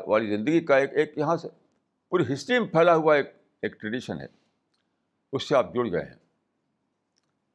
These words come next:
इससे कैसा यकीन बढ़ता है, कैसा एक अजीब हौसला आता है, सारे इंसानों से मोहब्बत पैदा होती है, सारे इंसानों से।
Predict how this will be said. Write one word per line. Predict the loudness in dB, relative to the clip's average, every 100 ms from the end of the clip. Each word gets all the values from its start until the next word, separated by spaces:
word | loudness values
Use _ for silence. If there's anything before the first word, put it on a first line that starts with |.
| _ -8
इससे | -4 -4
कैसा | -2 -4 -2
यकीन | -2 -2 -2 -2
बढ़ता | 0 -2 0 -4
है, | -4 _ _ _ _ _ _ _ _ _ _ _ _ -6
कैसा | 0 -2
एक | 0
अजीब | -2 -2
हौसला | -2 -2 2 2
आता | 2 -2
है, | -8 -10 _ _ _ _ _ _ _ _ _ _ _ _ _ _ _ _ _ _ _ _ _ _ _ _ _ _ _ _ _ _ _ _
सारे | 2 4 4
इंसानों | -2 2 2 2
से | 0
मोहब्बत | 0 0 -2 0
पैदा | 2 2
होती | -2
है, | -2
सारे | 0 0
इंसानों | 0 -2 -2
से। | -8